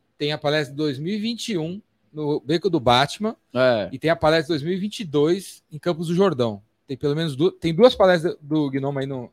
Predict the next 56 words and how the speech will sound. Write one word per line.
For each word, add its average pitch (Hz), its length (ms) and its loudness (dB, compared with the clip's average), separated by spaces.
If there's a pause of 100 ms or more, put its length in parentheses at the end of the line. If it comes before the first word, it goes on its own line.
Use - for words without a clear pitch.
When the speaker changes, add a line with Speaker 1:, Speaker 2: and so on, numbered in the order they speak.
(160)
Speaker 1:
no 139 100 -14
YouTube. 113 460 -10 (180)
Speaker 2:
É, 139 320 6
muito 135 280 -4
legal. 147 500 -2
Speaker 1:
Aí 151 160 2
quando 190 220 0
a - 20 2
gente 175 80 -2
tava 156 220 0
lá 147 120 0
na, 123 640 -6 (340)
em - 40 -20
Campo, 131 220 -12 (120)
em 139 140 -14
Campos, - 760 -2 (260)
Campos 117 200 -12
do - 20 -10
Jordão, 127 480 -2
Speaker 2:
Muito 180 260 -2
legal 156 360 2
Speaker 1:
é, 131 40 4
Speaker 2:
lá, 175 140 6
Speaker 1:
o, - 20 6
Speaker 2:
hein? 170 240 2
Speaker 1:
o 156 120 0
Júlio, 214 240 4
galera 214 340 8
que - 140 -6
tá 214 140 2
aí 208 180 2
na 202 200 2
live 185 300 6
ao 190 100 4
vivo, 190 520 -4 (720)
o 147 100 -12
Júlio 160 160 -2
vai 180 120 2
colocar 175 500 2
o 160 160 0
link 156 240 -8
das 143 180 -4
duas 160 160 -4
palestras 147 500 0
aí 147 120 0
pra - 100 -20
vocês. 127 400 -8 (1500)
A - 40 -4
gente 151 100 -2
tava 170 180 6
lá 175 80 4
em 165 40 0
Campos 160 200 -2
do 165 40 2
Jordão 170 480 4
e 135 640 0